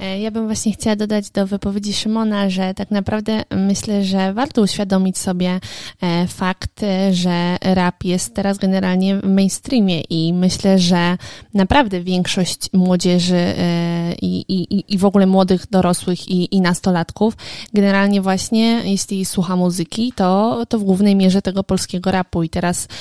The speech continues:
e, o tyle, o ile wcześniej inne gatunki, e, na pewno przed rokiem dwutysięcznym były w mainstreamie, tak teraz myślę, że od, m, przynajmniej jakichś dwudziestu lat to na topie wśród młodzieży jest właśnie cały czas rap i hip-hop.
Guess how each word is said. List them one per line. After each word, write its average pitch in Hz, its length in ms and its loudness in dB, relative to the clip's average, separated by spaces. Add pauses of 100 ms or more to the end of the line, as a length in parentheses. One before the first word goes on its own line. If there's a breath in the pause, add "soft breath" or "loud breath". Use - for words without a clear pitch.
(240 loud breath)
e, 190 180 -2
o 190 100 -2
tyle, 196 220 -2
o 190 40 2
ile 190 160 0
wcześniej 190 440 -2
inne 185 260 2
gatunki, 175 720 -2
e, 165 400 -2 (140)
na 175 240 -2
pewno 180 260 -2
przed 180 220 -6
rokiem 175 240 -2
dwutysięcznym 175 640 -4
były 165 360 -2
w 160 60 -8
mainstreamie, 175 600 0
tak 196 200 -4
teraz 190 320 -2
myślę, 185 300 -2
że 180 280 -2 (400 loud breath)
od, - 280 0 (120)
m, 185 100 -8 (140)
przynajmniej 190 380 0
jakichś 190 200 -4
dwudziestu 185 420 0
lat 175 280 0
to 190 420 2
na 190 140 2
topie 185 600 0
wśród - 340 -2
młodzieży 180 360 0
jest 185 120 0
właśnie 180 300 -4
cały 175 180 -2
czas 175 200 -4
rap 170 300 -6
i 202 60 -6
hip-hop. - 480 -8